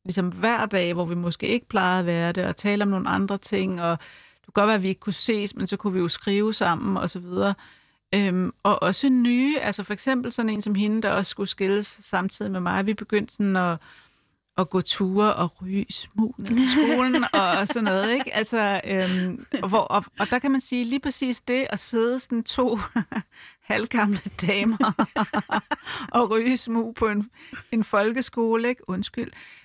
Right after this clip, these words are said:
Speaker 1: Øhm,
Speaker 2: <laughs>
Speaker 1: altså, hvor der så sad måske nogle, nogle drenge på en femten seksten år i den anden ende af skolegården og røg hash, og så sad vi ligesom der.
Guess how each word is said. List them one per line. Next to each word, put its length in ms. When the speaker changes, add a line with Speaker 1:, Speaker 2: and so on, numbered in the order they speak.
Speaker 1:
Øhm, 540
Speaker 2:
<laughs> 400
Speaker 1:
altså, 300
hvor 180
der 120
så 160
sad 320
måske 440
nogle, 220
nogle 220
drenge 340
på 120
en 80
femten 380
seksten 420
år 300
i 80
den 140
anden 200
ende 160
af 60
skolegården 600
og 120
røg 260
hash, 260
og 60
så 120
sad 280
vi 80
ligesom 360
der. 220